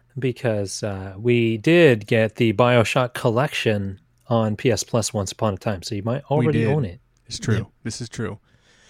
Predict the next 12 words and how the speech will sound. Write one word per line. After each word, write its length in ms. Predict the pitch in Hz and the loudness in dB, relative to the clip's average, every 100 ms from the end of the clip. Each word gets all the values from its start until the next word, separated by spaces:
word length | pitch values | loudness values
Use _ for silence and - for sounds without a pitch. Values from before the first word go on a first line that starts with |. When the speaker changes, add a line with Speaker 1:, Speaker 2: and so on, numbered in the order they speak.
| - - _ _ | -20 -20 _ _
Speaker 3:
But 80 | 131 | 2
that's 320 | 139 117 - | 2 0 -6
true 260 | - 139 113 | -2 2 2
for 120 | 107 | 0
a 40 | |
lot 220 | 101 107 107 | -4 -4 -6
of 60 | |
these 160 | 101 95 | -8 -10
games. 340 | 104 95 - - _ - | -10 -10 -14 -20 _ 2
Speaker 1:
Yes, 540 | 127 120 - - - | 4 4 4 0 -2
Speaker 3:
So. 60 | 113 | 2
Speaker 1:
yes. 400 | 110 92 - | 2 2 -2